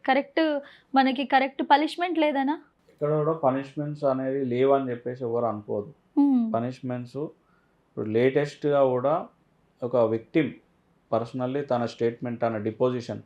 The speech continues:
Speaker 1: Hmm.
Speaker 2: చీఫ్ ఎగ్జామినేషన్ అంటారు. ఒక కంప్లైంట్, ఒక ఎఫ్ఐఆర్ తర్వాత జడ్జి ముందు జరిగేది ఒక చీఫ్ ఎగ్జామినేషన్ ఉంటది వాళ్ళది.
Speaker 1: ఓకే.
Speaker 2: విక్టిమ్ కనుక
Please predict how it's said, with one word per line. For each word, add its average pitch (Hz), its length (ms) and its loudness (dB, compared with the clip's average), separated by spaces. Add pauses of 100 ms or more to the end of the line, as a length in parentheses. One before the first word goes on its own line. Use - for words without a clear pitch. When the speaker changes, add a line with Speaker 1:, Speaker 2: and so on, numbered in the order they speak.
(220)
Speaker 1:
Hmm. 269 280 4
Speaker 2:
చీఫ్ 175 300 -2
ఎగ్జామినేషన్ 127 640 0
అంటారు. 104 320 -10 (720)
ఒక - 200 -10
కంప్లైంట్, 139 520 0
ఒక 147 120 0
ఎఫ్ఐఆర్ 131 540 4
తర్వాత 113 440 2 (100)
జడ్జి 120 280 -4
ముందు 139 320 -2
జరిగేది 113 840 0
ఒక 120 80 -10 (120)
చీఫ్ 147 240 -6
ఎగ్జామినేషన్ 110 640 -6
ఉంటది 104 320 -10
వాళ్ళది. 101 360 -6 (280)
Speaker 1:
ఓకే. 269 220 0
Speaker 2:
విక్టిమ్ 170 460 -2
కనుక 151 240 0